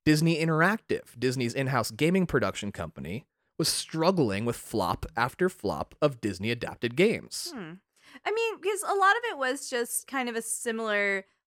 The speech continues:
Speaker 2: platformer that relates to whatever movie they were pushing at the time, right?
Speaker 1: Entirely. They were just cash grabs.
Speaker 2: There was one Tarzan game I remember that came out where it was like, you kind of surf down vines and, like, capture the letters of Tarzan. So it's like a shitty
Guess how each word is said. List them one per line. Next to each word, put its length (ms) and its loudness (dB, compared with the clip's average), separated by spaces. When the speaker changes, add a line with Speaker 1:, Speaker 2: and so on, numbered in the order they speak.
Speaker 2:
platformer 720 2
that 160 2
relates 600 -2
to 420 -2
whatever 340 0
movie 280 0
they 120 -4
were 100 -4
pushing 320 -16
at 80 -12
the 60 -20
time, 360 -10
right? 140 -6
Speaker 1:
Entirely. 760 2
They 100 0
were 100 -2
just 160 -4
cash 340 0
grabs. 520 -8
Speaker 2:
There 140 0
was 140 -2
one 260 4
Tarzan 640 2
game 280 -2
I 60 0
remember 300 0
that 120 -6
came 200 0
out 120 4
where 140 2
it 20 2
was 120 -2
like, 200 0
you 120 -4
kind 240 0
of 100 -4
surf 420 -2
down 340 2
vines 540 4
and, 100 -8
like, 180 -2
capture 640 2
the 100 -2
letters 400 4
of 80 -2
Tarzan. 560 2
So 100 -2
it's 100 -6
like 140 0
a 60 -2
shitty 560 -4